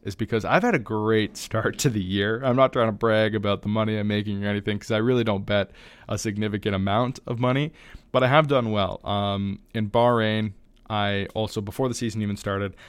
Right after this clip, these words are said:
I hit, uh, Red Bull for the Constructors' Championship,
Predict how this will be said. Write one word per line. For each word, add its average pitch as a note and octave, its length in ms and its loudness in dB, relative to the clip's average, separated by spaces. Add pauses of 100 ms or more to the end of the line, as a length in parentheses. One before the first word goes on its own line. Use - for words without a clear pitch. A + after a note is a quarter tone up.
(240)
I G#2+ 140 0
hit, G#2 340 -2 (460)
uh, F#2+ 160 4
Red A2+ 320 2
Bull A2 420 2
for - 120 -4
the G2+ 100 -2
Constructors' G#2+ 500 -2
Championship, G#2+ 680 -4